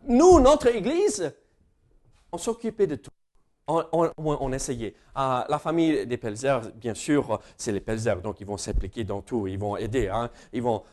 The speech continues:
euh, c'est, c'est comme ça, la famille. Ah, mais regardez, ah, vous avez fait, et vous êtes venus comme vous étiez,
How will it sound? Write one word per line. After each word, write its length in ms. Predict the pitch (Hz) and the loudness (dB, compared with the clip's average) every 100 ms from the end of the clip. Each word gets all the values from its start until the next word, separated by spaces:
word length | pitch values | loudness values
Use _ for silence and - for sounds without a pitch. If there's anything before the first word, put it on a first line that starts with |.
| - | -12
euh, 280 | 107 104 110 110 | -8 -6 -8 -8
c'est, 220 | 139 110 | -8 -8
c'est 200 | - 98 | -10 -8
comme 180 | 143 143 | -8 -2
ça, 220 | 165 127 | 0 0
la 120 | 117 | -2
famille. 380 | 117 120 120 104 - - - | -4 -8 -8 -10 -18 -10 -6
Ah, 120 | - | 6
mais 220 | 220 190 - - | 6 6 2 -2
regardez, 640 | 220 262 247 214 208 - - - | 4 6 6 10 10 8 -10 -8
ah, 220 | - - - _ _ _ - | -4 -4 -8 _ _ _ -2
vous 200 | 302 320 | 2 6
avez 200 | 311 302 | 6 6
fait, 380 | 262 320 196 - _ _ _ _ _ _ | 4 4 2 -4 _ _ _ _ _ _
et 220 | 277 320 294 | 0 2 4
vous 200 | 262 285 | 6 8
êtes 160 | 302 240 | 8 6
venus 440 | 254 302 359 320 - - _ - | 4 4 4 0 -6 -20 _ -2
comme 160 | 339 349 | 2 4
vous 340 | 320 294 254 | 4 2 -2
étiez, 480 | 269 269 269 349 | -4 -4 -4 -4